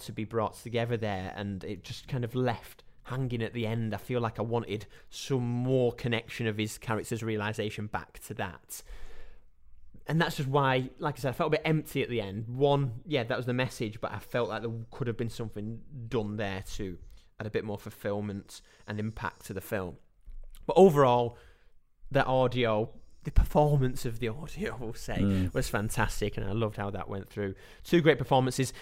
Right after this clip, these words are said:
Speaker 1: and I wanna really give a shout out to Olivia Cooke, who played Lou from Manchester.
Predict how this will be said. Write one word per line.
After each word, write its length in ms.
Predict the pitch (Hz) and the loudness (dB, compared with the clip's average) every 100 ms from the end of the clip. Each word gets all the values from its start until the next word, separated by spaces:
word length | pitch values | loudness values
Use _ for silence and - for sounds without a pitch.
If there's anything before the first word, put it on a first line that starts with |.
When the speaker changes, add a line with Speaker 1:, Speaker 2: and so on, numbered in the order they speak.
| - | 0
Speaker 1:
and 80 | 135 | 4
I 40 | |
wanna 200 | 135 147 | 8 8
really 200 | 143 151 | 8 6
give 160 | 131 127 | 6 2
a 40 | |
shout 320 | 123 - 123 107 | 0 4 4 4
out 180 | 117 104 - | 0 -2 0
to 280 | 117 110 104 - - | 2 2 0 -6 -2
Olivia 320 | 135 135 117 113 | 2 4 2 0
Cooke, 400 | - 117 - - - - | 2 0 0 -14 -18 -20
who 220 | - 123 113 | -4 -2 -2
played 360 | 120 107 107 | 0 -2 0
Lou 320 | 123 123 123 117 - | 4 4 4 0 -8
from 320 | - 147 143 | 6 8 10
Manchester. 840 | 123 131 - 107 - - 123 117 | 8 6 2 0 0 -4 -2 -2